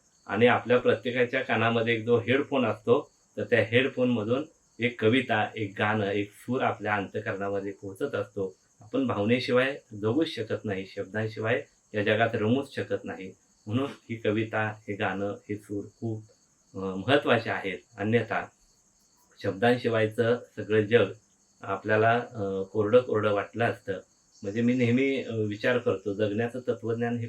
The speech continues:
खूप सोपं असतं आणि ते जेव्हा कवी लिहितो तेव्हा ते आणखी सोपं होतं, अ, सामान्यांच्या भाषेत येतं.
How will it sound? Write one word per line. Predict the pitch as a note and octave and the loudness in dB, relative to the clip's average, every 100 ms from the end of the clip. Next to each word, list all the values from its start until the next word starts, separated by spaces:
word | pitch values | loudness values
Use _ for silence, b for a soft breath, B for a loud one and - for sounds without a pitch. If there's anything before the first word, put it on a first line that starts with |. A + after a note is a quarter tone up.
| - | -8
खूप | B2 - | -12 -12
सोपं | - A#2 G#2 F#2+ | -4 -4 -4 -8
असतं | - _ - _ _ _ _ _ _ - | -10 _ -20 _ _ _ _ _ _ -10
आणि | G2+ | -6
ते | A2 C3+ | 0 2
जेव्हा | C3 C3+ C#3 | 4 4 4
कवी | C#3+ C#3+ C3+ D3 | 4 4 4 4
लिहितो | C#3 D3 | 2 2
तेव्हा | D3 C#3+ C#3+ | 4 4 4
ते | D3+ | 4
आणखी | D3 C#3+ D3+ | 2 0 2
सोपं | D#3+ A2+ B2 | 2 4 4
होतं, | A2 A2 | 2 4
अ, | C3 - - G2+ F#2+ | 2 2 -8 -8 -4
सामान्यांच्या | A#2 A2 A#2+ A#2+ A#2 | 0 4 4 4 0
भाषेत | A2+ G2 - G#2+ | -4 -4 -4 -6
येतं. | G#2 - F2+ | -6 -10 -12